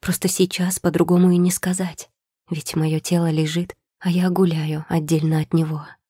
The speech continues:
Мне эта ситуация напомнила какой-то фильм, но какой именно, я вспомнить так и не смогла. «Что же это такое?» произнесла я вслух,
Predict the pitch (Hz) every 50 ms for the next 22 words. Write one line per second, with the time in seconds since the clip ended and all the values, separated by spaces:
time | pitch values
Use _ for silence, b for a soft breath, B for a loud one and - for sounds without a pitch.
0 | _ _ _ _ _ _ _ _ _ _ _ - - 190 185 175 180 175 160 -
1 | 190 185 - 190 - - 190 185 190 190 214 214 - - - 156 151 156 156 156
2 | - 185 185 190 185 180 180 180 - 180 180 - 180 180 - 185 - - - 185
3 | 160 151 165 165 165 _ _ - 190 190 156 - - 185 180 - 185 175 170 185
4 | 185 180 160 151 151 151 151 160 156 - - - - 170 165 175 160 156 - -
5 | - - 151 - - 170 156 151 151 - - 160 151 143 160 143 139 139 - -
6 | - _ _ _ _ _ _ _ _ _ _ _ _ _ _ _ _ _ _ _
7 | _ _ _ - - - - - 185 170 165 165 180 180 180 - 180 - - 190
8 | 180 - - 160 147 151 143 147 147 - - _ _ _ _ _ _ _ _ _
9 | - 175 143 156 151 - 170 160 156 - - 165 156 151 147 151 147 - - -
10 | 196 185 185 - - -